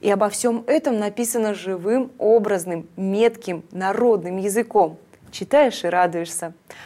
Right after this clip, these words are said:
Много такой радостной пользы наберется к концу прочтения. Особая тема, как встречали в деревне праздники и как проводили Великий пост.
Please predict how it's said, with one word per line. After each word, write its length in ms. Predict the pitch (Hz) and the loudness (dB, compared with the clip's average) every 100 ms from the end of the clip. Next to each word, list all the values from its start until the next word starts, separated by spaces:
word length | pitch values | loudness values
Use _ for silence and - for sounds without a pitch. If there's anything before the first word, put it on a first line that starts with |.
| - | -12
Много 400 | 185 208 254 226 | -4 0 2 2
такой 320 | 220 180 196 | 0 0 2
радостной 480 | 190 196 185 - 185 | 4 2 0 -6 -6
пользы 500 | 175 202 247 202 170 - _ | 0 4 4 2 -8 -12 _
наберется 600 | 190 185 190 214 214 196 | -6 0 4 4 2 -2
к 160 | 185 _ | -4 _
концу 380 | 185 175 - 202 | -6 -6 -2 -2
прочтения. 800 | 190 175 165 - 175 165 160 160 _ _ _ _ - - - | 0 -2 -4 -6 -4 -4 -6 -8 _ _ _ _ -20 -18 -8
Особая 500 | 185 277 240 226 214 | -2 0 2 2 0
тема, 440 | - 302 277 247 - - | 0 2 2 -2 -12 -10
как 180 | 254 | -8
встречали 520 | - - 208 - 220 233 | -6 -6 -4 0 2 2
в 60 | |
деревне 400 | 175 170 185 196 | 0 -2 -2 -4
праздники 640 | 190 185 165 170 165 175 - | -6 -8 -8 -10 -12 -16 -12
и 80 | - | -10
как 220 | 202 269 | -4 -4
проводили 480 | 269 202 180 175 202 | -2 -2 0 -2 -2
Великий 340 | 175 196 196 196 | -2 -4 -4 -8
пост. 340 | - 160 - | -6 -8 -8